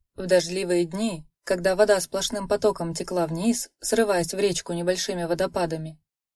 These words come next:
Цветочная представляла, что это и есть море. Вот сейчас разойдутся тучи, выглянет солнце, и впереди раскинется бескрайняя гладь. Солнечные блики закачаются на волнах,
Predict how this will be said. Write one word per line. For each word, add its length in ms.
Цветочная 560
представляла, 840
что 200
это 180
и 80
есть 360
море. 360
Вот 220
сейчас 440
разойдутся 600
тучи, 520
выглянет 480
солнце, 600
и 100
впереди 600
раскинется 580
бескрайняя 600
гладь. 420
Солнечные 640
блики 340
закачаются 640
на 100
волнах, 560